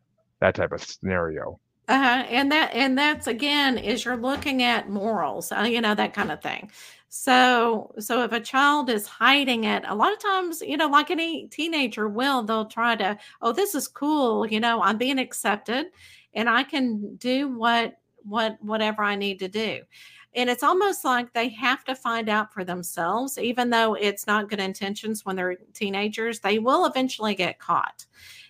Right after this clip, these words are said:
Speaker 2: And, um, and spirit has a way of waking you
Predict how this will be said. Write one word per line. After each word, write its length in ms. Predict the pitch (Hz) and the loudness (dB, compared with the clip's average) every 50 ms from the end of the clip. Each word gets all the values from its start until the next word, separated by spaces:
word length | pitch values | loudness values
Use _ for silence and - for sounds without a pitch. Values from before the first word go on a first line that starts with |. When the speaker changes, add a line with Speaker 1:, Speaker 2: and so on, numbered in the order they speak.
| _ _ - | _ _ 0
Speaker 2:
And, 640 | 208 208 214 214 214 214 214 214 208 202 196 202 - - | 2 4 6 6 6 6 6 4 4 2 0 -2 -4 0
um, 480 | - 208 208 202 196 185 190 190 190 196 - - | 2 2 4 4 4 2 0 0 -2 -6 -4 -2
and 220 | 214 202 202 208 | -2 -2 -2 -2
spirit 400 | - - - 226 240 262 269 269 | -6 -2 -2 0 2 2 2 2
has 260 | 269 285 240 240 233 233 | 2 2 0 0 0 -2
a 60 | 208 | -4
way 480 | 196 196 202 202 202 196 202 202 196 | -2 0 0 2 2 2 0 0 -2
of 340 | - 180 180 180 175 175 - _ | 0 0 2 2 0 -2 -6 _
waking 500 | 190 185 190 190 226 - - 262 254 247 | -10 -4 0 0 0 0 0 0 0 2
you 220 | 247 226 185 165 | 2 0 0 -2